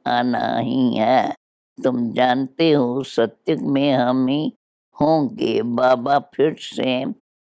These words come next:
हमको राजभाग देते हैं। खुशी का पारा चढ़ेगा अंत में, जब फाइनल होंगे, विनाश हो जाएगा।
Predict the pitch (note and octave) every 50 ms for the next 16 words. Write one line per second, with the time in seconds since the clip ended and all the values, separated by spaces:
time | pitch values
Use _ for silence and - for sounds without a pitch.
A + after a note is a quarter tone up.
0 | _ - B2+ B2+ C#3 D3+ C#3 A#2 - - - D3 C#3+ D3 C#3+ C3+ C3 C3 B2+ C3
1 | C3+ C#3+ C#3 C#3+ C3+ B2+ A#2+ A#2+ A#2 A#2 B2 B2+ B2 B2+ C3 C3 C3 B2 A#2 -
2 | _ - C3 A#2 G#2+ G2+ G2+ G2+ G#2 A2+ A2+ G2+ - - - C4 A#3+ - - _
3 | _ _ _ _ _ _ _ _ _ _ - - C#3+ C#3 - D#3+ D3 C3+ - -
4 | - C#3 B2+ - - - C3 B2+ B2+ A#2+ C3+ C3+ C#3+ - - _ _ _ _ _
5 | _ _ _ _ - D#3 C#3+ B2+ C#3+ C3 C#3 C#3 C3+ B2 C3+ C#3+ E3 F3+ - -
6 | - - D3+ D3 C#3+ C3 - - - A#2 G#2 G2+ - - A2+ - - - _ _
7 | _ _ _ _ _ _ _ _ _ _ _ A#2+ A#2+ C3 E3 - D#3 D3+ C#3+ C#3
8 | B2+ B2+ C#3+ D3 D3 D3+ D#3 E3 F3 D3 - - B2 B2 B2+ C3+ C#3+ C#3+ C#3 C#3
9 | C#3 C#3+ C#3+ C#3 D3 D#3 D#3+ D#3 C#3 B2 B2 C3+ C#3+ D3 C#3 B2+ A2+ - G#2 -
10 | - - - _ _ _ _ _ _ _ _ _ _ _ _ _ - C3 C#3 C#3
11 | C#3 C#3 C#3 C#3+ D3 D#3 D#3+ D#3+ D3 - - - - - - G#3+ A2 G#2 A#2+ C#3+
12 | D3 D3 - - - A#2 A#2 - - - - - - - - - - -